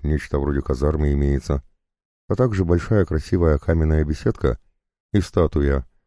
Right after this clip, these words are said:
горделивый всадник на могучем коне из мрамора. За домом, думаю, еще хозпостройки есть.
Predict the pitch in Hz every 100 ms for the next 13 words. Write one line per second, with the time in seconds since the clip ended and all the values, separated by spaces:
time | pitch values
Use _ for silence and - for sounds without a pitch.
0 | - 85 78 85 78 73 - 95 80 71
1 | 76 73 73 78 71 - 78 78 - 78
2 | 76 65 55 55 55 _ _ _ _ -
3 | 71 78 95 151 147 131 139 131 127 120
4 | - - - 107 - 104 - 98 87 69
5 | - 60 58 -